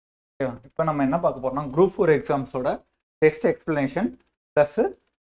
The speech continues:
நான் எப்படி அந்த டெஸ்ட் எடுத்திருந்தேனா, எழுதியிருந்தேனா எப்படி எழுதியிருப்பேன், அது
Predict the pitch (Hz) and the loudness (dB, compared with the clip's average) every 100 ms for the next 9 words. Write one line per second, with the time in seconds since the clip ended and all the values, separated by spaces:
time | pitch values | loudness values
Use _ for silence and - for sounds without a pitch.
0 | _ 143 175 208 170 165 185 147 151 143 | _ 2 2 4 0 2 0 0 -2 -2
1 | 175 147 139 139 151 180 202 147 147 151 | 2 2 2 0 2 0 0 0 0 0
2 | 151 170 202 139 151 143 139 127 131 196 | -2 -4 -4 -4 -2 -2 0 -2 -2 -4
3 | 254 - 135 | -4 -10 -6